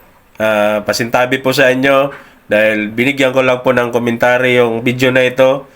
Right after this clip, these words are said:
na kapwa sa kapwa Muslim, eh, nag-aaway sila dahil sa kasuotan o hindi kaya-ayang, ah,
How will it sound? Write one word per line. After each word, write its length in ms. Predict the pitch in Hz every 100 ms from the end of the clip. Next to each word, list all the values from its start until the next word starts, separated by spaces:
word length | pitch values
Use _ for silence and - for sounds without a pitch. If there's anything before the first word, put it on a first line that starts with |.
| - _ _
na 160 | 110 107 104 101 95 98 101 - -
kapwa 320 | 127 - 123
sa 120 | 123
kapwa 380 | 120 - 127 120
Muslim, 440 | 120 113 123 123
eh, 100 | 113
nag-aaway 640 | 104 104 98 110 110 117 113
sila 460 | 113 113 110 113 - _ _ - _
dahil 220 | - 110 101
sa 100 | -
kasuotan 880 | 113 131 135 156 - 165 156 165 165 _ _ _ _ _ _ _ _ _ _ _
o 200 | - 107 107 107 104 101 98 - - _ _
hindi 560 | - 117 120 123 120 117 117 113 - _ _ _
kaya-ayang, 760 | 127 120 123 127 127 135 131 127 123 123 120 120 120 - - _ _ _ _ _
ah, 360 | 98 104 104